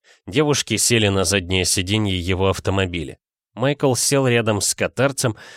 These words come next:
обернулся к сидящим на заднем сиденье. «Девочки, вечером самолёт прямым рейсом до Оттавы. Будем считать, что ваше приключение благополучно окончено.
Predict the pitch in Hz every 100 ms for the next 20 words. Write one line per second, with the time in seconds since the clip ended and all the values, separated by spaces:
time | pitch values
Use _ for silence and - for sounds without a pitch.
0 | - - 90 107 151 160 - 135 - 113
1 | 120 143 147 131 117 95 107 98 101 -
2 | 101 95 80 64 62 _ _ _ _ _
3 | _ _ _ _ _ _ _ _ _ -
4 | 92 143 151 - - 101 151 151 156 143
5 | - 143 143 175 - 131 135 131 143 151
6 | 143 131 113 123 - 117 98 65 - _
7 | - 98 160 160 - 156 190 - - 139
8 | 143 131 135 123 131 - 165 156 131 117
9 | 117 117 123 135 - 127 123 123 104 82
10 | 78 -